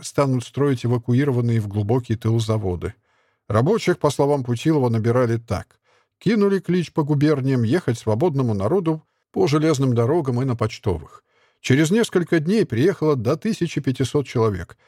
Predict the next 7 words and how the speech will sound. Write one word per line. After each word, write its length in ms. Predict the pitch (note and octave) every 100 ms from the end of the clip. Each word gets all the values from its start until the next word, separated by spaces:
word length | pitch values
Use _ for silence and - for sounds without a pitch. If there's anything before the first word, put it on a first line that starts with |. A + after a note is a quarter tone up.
| _ _
Сделали 480 | A2 G#2 B2+ A#2 G2+
расписание, 680 | G#2 A2+ - C3 G3 G#3+ F#3
кому 280 | - D3+ G3
быть 260 | C#3 E3
вальцовщиком, 880 | G#2+ A#2+ G#2+ - F#2+ - G#2+ - G2+ - _ _ -
кому 320 | C3 G3+ B3
пудлинговщиком, 1080 | - D#3+ C#3+ D3 C3+ C3 A#2+ B2+ C3+ B2